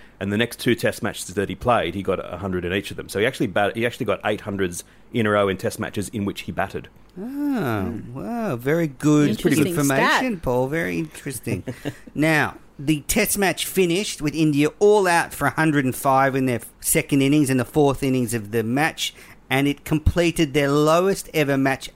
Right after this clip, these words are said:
Speaker 2: aggregate at home, losing all twenty wickets. So it was a humiliating defeat. Uh, they were set four hundred forty-one to win. They were never gonna get near that, and just a great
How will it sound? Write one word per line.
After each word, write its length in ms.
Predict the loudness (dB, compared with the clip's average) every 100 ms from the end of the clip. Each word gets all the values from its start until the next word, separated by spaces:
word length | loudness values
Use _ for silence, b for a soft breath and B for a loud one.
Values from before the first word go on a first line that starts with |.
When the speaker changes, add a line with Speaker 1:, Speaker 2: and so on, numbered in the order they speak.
| -2
Speaker 2:
aggregate 480 | -2 0 -2 -2 -4 B B
at 140 | -4 0
home, 420 | 0 2 2 4
losing 320 | 4 4 0
all 240 | 0 0
twenty 280 | 0 -2 0
wickets. 400 | 0 -2 -4 -6
So 160 | -4 -2
it 80 | -2
was 140 | -6
a 80 | -10 B B
humiliating 880 | -2 0 4 4 4 6 4 2 0
defeat. 480 | -2 0 0 0 -4 B B
Uh, 80 | -2
they 120 | 2
were 80 | 2
set 320 | 2 0 0
four 180 | 0 2
hundred 260 | 2 0 -2
forty-one 520 | 0 0 2 0 0
to 120 | -2
win. 320 | -2 0 -2 B B
They 60 | -2
were 40 | 0
never 200 | 0 0
gonna 200 | 0 0
get 200 | -4 -2
near 240 | -2 0
that, 280 | 0 0 -2 B B -8
and 120 | -2
just 220 | -2 0
a 60 | -2
great 580 | -2 0 2 2 -2